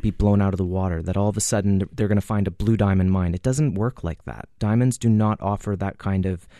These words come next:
uh, geographical, uh, type of thing where all of a sudden there's gonna be a plethora of, of colored diamonds somewhere. The pink diamond mine,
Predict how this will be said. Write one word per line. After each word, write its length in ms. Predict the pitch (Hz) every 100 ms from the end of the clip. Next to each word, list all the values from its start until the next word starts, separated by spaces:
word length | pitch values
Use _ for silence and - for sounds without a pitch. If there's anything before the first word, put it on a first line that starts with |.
| - - -
uh, 180 | 95 90
geographical, 1300 | - 107 107 104 - 107 98 98 104 - 104 98 - - -
uh, 300 | - 92 92 92 -
type 240 | - 107
of 260 | 101 92 - - - _ _ - - -
thing 280 | 117 113 104
where 340 | 95 98 98 -
all 120 | 107 104
of 80 |
a 20 | 101
sudden 380 | - 101 101
there's 160 | 92 98
gonna 180 | 107 98
be 260 | 101 98
a 120 | - -
plethora 560 | - 117 - 98 92
of, 80 | 92 -
of 300 | - 98 -
colored 340 | - 117 107 98
diamonds 420 | 110 120 107 87
somewhere. 380 | 90 80 82 87 - _ _ _ _ _ _ _ -
The 80 | -
pink 260 | - 147
diamond 380 | - 131 139 135
mine, 260 | 123 131